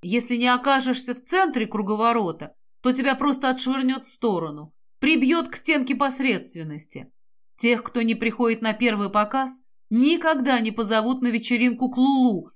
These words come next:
моему любимому дизайнеру женских сумок. Никогда не пригласят на закрытый показ Мому. Никогда не расскажут, где в этот раз будет дикий показ мод.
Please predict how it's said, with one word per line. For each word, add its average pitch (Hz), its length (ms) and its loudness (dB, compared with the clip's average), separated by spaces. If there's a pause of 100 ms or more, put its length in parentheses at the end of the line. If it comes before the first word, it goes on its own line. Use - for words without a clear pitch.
(180)
моему 269 320 4
любимому 262 540 4
дизайнеру 240 600 2
женских 254 460 -2
сумок. 180 600 -6 (540)
Никогда 247 640 2
не 226 100 0
пригласят 247 680 2
на 208 100 -2
закрытый 240 460 0
показ 233 460 -2
Мому. 220 580 -2 (380)
Никогда 220 460 2
не 220 140 2
расскажут, 214 760 0 (220)
где 220 420 2
в 196 60 -6
этот 202 320 -4
раз 269 280 2
будет 214 400 -6 (120)
дикий 180 640 0
показ 185 420 -2
мод. 160 300 -8